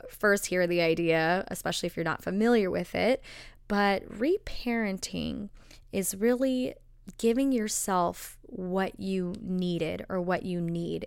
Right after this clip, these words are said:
and caring for ourselves through tension, through hard times. Um, it's kind of a therapeutic process where we try to provide ourselves with the care, support,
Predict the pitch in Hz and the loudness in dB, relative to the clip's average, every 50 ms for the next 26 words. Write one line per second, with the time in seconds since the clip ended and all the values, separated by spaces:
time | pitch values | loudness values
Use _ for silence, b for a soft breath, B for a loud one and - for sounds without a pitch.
0 | - - 185 175 175 170 170 - B B B B B B - - - - - - | -8 -6 -4 -2 -2 -2 -2 -4 B B B B B B -14 -12 -12 -10 -4 -2
1 | 247 240 233 226 196 180 175 170 - - 165 - 139 170 170 165 - - 165 160 | 0 2 2 2 2 0 0 -2 -2 0 0 2 2 0 0 -2 -2 -2 0 0
2 | 156 156 165 - - - B B B - - - - - 190 196 208 208 208 196 | 0 -2 -2 -4 -8 -10 B B B -18 -14 -10 -8 -6 -2 2 2 2 2 0
3 | - - 180 160 160 - - - - - 196 190 - - - - - - - - | -2 -4 -4 -4 -4 -6 -6 -6 -8 -10 -12 -14 -16 -20 -20 -20 -20 -12 -6 -4
4 | 208 202 180 190 175 165 - - - 165 156 - - - - B B B B B | -2 0 2 2 2 2 2 -2 -2 -2 -2 -2 -6 -8 -10 B B B B B
5 | B B B B - 180 175 170 165 165 170 - 175 175 - - - - - B | B B B B 0 2 2 2 2 0 0 2 0 0 2 0 -4 -6 -8 B
6 | B B B B B - - - - 262 294 311 269 - - - 220 220 220 214 | B B B B B -20 -18 -2 0 2 4 4 2 0 0 0 2 2 2 2
7 | - - 220 196 160 - - - - 180 170 170 - - - - - 92 - - | 2 0 0 0 -2 -2 -6 -4 -2 0 0 0 -2 -2 -2 -2 -2 -2 -2 -2
8 | - 190 185 185 185 180 180 180 180 190 202 208 208 208 202 208 - - - - | -4 -2 -2 0 2 2 2 0 0 -2 -2 -2 0 0 -2 -2 -4 -6 -8 -4
9 | 208 202 202 202 196 190 180 175 175 175 175 180 - - 180 180 - - - - | -2 0 -2 0 0 -2 0 2 2 2 2 2 0 -2 -2 -2 -4 -4 -2 0
10 | 220 - 311 294 247 214 - - 208 202 - 190 180 - - - - 226 226 220 | 0 2 2 2 0 0 -2 -4 -6 -2 -2 -4 -4 -4 -10 -6 -2 0 2 2
11 | 196 185 180 - B B B B - - - - - - - - 214 202 185 170 | 2 0 0 -4 B B B B -8 -6 -6 -6 -6 -6 -4 0 2 4 4 2
12 | - | 0